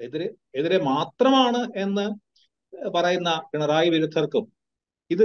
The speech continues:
പിണറായി വിജയനെ പറ്റിയേ അല്ല എന്ന് പറയുന്ന പിണറായി ഭക്തരും രണ്ടുപേരും ഒരുപോലെ തെറ്റിപ്പോയി എന്നാണ് എനിക്ക് തോന്നുന്നത്. അത് ദിവസം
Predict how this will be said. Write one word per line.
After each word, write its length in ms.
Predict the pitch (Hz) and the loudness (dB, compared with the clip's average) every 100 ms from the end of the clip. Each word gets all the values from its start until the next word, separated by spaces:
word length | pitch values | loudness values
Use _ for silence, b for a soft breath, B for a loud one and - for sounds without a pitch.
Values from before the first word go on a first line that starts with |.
| 208 | 2
പിണറായി 520 | 180 185 202 220 240 | 0 -2 0 0 0
വിജയനെ 420 | 240 233 240 240 240 | -2 -2 0 0 -2
പറ്റിയേ 500 | 240 226 240 240 247 254 | -4 0 2 4 4 2
അല്ല 140 | 208 247 - _ - | 0 -2 -2 _ -10
എന്ന് 140 | 175 190 | -8 -6
പറയുന്ന 320 | 180 180 170 | -6 -6 -6
പിണറായി 420 | 165 156 165 175 175 - | -6 -4 0 0 0 -6
ഭക്തരും 460 | - _ 240 175 - B B _ 131 | -14 _ 6 6 4 B B _ 2
രണ്ടുപേരും 580 | 165 220 190 160 156 - 143 | 4 6 6 6 4 0 -2
ഒരുപോലെ 760 | 151 180 185 190 208 226 247 254 - - | 0 2 6 8 10 10 8 4 -2 -2
തെറ്റിപ്പോയി 520 | 151 151 190 151 147 165 | -2 0 -2 0 0 0
എന്നാണ് 220 | 139 147 135 | -2 -2 -4
എനിക്ക് 180 | 131 - | -6 -2
തോന്നുന്നത്. 380 | 113 113 117 202 | 0 2 4 4
അത് 20 | 262 b b b _ 139 | 4 b b b _ 4
ദിവസം 280 | 175 220 | 6 8